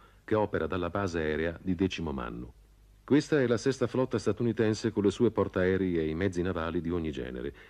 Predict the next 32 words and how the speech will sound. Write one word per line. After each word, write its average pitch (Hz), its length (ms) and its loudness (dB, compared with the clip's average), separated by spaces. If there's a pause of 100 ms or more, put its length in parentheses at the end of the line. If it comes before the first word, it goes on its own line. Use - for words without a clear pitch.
(100)
il 90 100 -2
cui 120 160 4
comando 110 360 2
si 87 120 -2
trova 92 260 0
presso 90 300 -4
Napoli. 64 360 -10 (800)
Sia 160 320 4
i 147 80 6
paesi 123 340 2
della 98 180 2
nato 92 360 -2
che - 100 -4
i 98 80 -2
paesi 87 300 2
del 73 160 -2
Patto 95 240 -4
di 76 80 -4
Varsavia 78 640 -4
hanno 110 240 0
libertà 110 400 2
di 117 100 0
movimento 113 520 2
e 101 60 4
di 92 80 0
impiego 104 460 4
delle 85 180 0
loro 98 180 2
portaerei 85 580 -2
nel 82 140 -2
Mar 95 200 -2
Tirreno. 60 480 -6